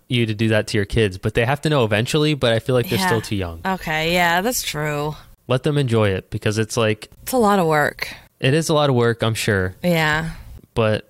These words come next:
Speaker 1: I think they'll appreciate it when they're older.
Speaker 2: Yeah.
Speaker 1: That they had those years of believing Santa was real, because it's, it's short-lived, you know?
Speaker 2: It is, it is. Yeah.
Speaker 1: So,
Speaker 2: Okay, well,
Speaker 1: sorry
Speaker 2: next
Speaker 1: you have to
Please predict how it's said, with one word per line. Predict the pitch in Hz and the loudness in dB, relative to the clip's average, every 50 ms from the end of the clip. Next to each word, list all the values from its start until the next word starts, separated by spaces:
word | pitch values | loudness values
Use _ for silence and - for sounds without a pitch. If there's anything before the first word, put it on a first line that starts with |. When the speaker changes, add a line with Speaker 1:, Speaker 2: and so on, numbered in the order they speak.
| _ _ - | _ _ -8
Speaker 1:
I | - 120 | -8 -6
think | - - 135 135 - | -2 -2 -2 -2 0
they'll | - 127 113 | 0 0 0
appreciate | 110 - - - 127 113 104 - - 107 98 92 95 92 | 0 0 0 0 0 0 0 -2 -4 -4 -4 -2 -4 -4
it | 92 - - _ | -4 -6 -8 _
when | - 127 110 | -6 -4 0
they're | 107 104 101 | 0 2 2
older. | 101 101 101 - - - - 135 - - - - - | 2 2 0 0 -2 -4 -4 -6 -10 -16 -20 -10 -4
Speaker 2:
Yeah. | - 175 165 151 135 131 | 0 0 2 2 0 0
Speaker 1:
That | - - | 0 0
they | 110 104 | -2 0
had | 98 107 104 104 101 | 2 2 0 0 2
those | 104 104 98 98 98 - - | 0 -2 -2 -2 -4 -8 -8
years | - 113 120 107 98 98 98 98 | -6 -2 -2 0 0 -2 -2 -4
of | 101 95 92 92 - - _ - | -4 -6 -6 -8 -16 -12 _ -4
believing | 117 107 107 110 107 104 104 101 | -2 0 2 2 2 2 0 -2
Santa | - - 104 95 98 101 101 | -2 -2 -2 0 0 0 0
was | 101 101 104 | 0 -2 0
real, | 104 110 104 95 95 | 0 0 0 0 -2
because | 95 107 107 - 101 98 95 107 104 | -4 -6 -6 -6 -6 -6 -6 -8 -8
it's, | 104 98 - - - - - - | -8 -10 -10 -10 -10 -10 -10 -8
it's | - - - - - | -10 -10 -8 -8 -10
short-lived, | - - - - - 131 120 - 98 117 110 104 95 92 - - - | -10 -10 -6 -4 -2 -2 -2 0 0 0 0 0 -2 -4 -10 -10 -8
you | 98 | -6
know? | 92 92 95 104 - | -4 -4 -4 -4 -2
Speaker 2:
It | - 185 180 | -2 0 0
is, | 180 165 156 147 139 143 151 - - | 2 0 0 -2 -4 -6 -8 -8 -6
it | - 160 156 | -6 -4 -4
is. | 160 151 143 147 147 147 - - - - - - | -4 -4 -6 -6 -8 -8 -8 -8 -10 -10 -10 -6
Yeah. | - 170 170 165 160 156 156 156 151 - - - _ _ - | -2 0 2 2 2 2 2 0 -2 -4 -10 -20 _ _ -14
Speaker 1:
So, | - - - 107 98 98 98 - - - - - | -10 -4 -4 -2 -2 -2 -4 -8 -16 -14 -6 -2
Speaker 2:
Okay, | 214 220 202 214 196 | -2 0 0 0 2
well, | 196 196 | 2 4
Speaker 1:
sorry | 196 120 113 110 110 | 4 4 4 4 4
Speaker 2:
next | 107 | 2
Speaker 1:
you | 107 | 2
have | 110 104 - - | 0 0 -2 0
to | - 110 104 104 101 | -2 0 0 0 -4